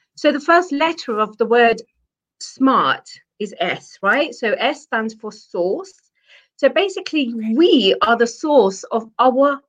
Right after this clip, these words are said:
Speaker 1: happiness, right? So S, the first principle is you are the source of your health, your wealth, your joy, and your mojo. We have to take responsibility for our happiness. No more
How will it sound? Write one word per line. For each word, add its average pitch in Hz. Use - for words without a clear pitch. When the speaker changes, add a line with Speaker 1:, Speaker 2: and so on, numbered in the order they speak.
Speaker 1:
happiness, 190
right? 233
So 226
S, 349
the 254
first 277
principle 247
is -
you 269
are 294
the 302
source 214
of 185
your 202
health, 233
your 190
wealth, 220
your 190
joy, 202
and 208
your 202
mojo. 196
We 285
have 269
to 285
take 247
responsibility 220
for 247
our 240
happiness. 233
No 254
more 240